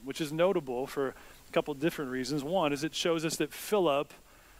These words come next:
the Philip that we're gonna look at today is Philip the, the deacon or the key servant from chapter six and not Philip the apostle. There's two Philips.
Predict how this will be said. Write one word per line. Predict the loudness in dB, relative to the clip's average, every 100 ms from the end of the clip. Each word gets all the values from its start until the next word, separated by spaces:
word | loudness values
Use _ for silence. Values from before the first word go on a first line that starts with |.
| -8
the | -8
Philip | -2 -2 -2
that | -4
we're | -2
gonna | 0 0
look | 0 0
at | 0 0
today | -2 0 0
is | -2
Philip | -8 -4 -4 -2
the, | 0 -2 -4 -16 -6
the | -4
deacon | -2 0 -2 2 0 0
or | -2
the |
key | -4 -4 -2
servant | 0 -2 -2
from | -8 -2
chapter | 0 0 -2
six | -2 -2 0
and | -2
not | -2 -2
Philip | -2 -2
the | 0
apostle. | -4 0 -2 -2 -6
There's | -10 -10
two | -10
Philips. | -6 -2 -2 -2 -10 -14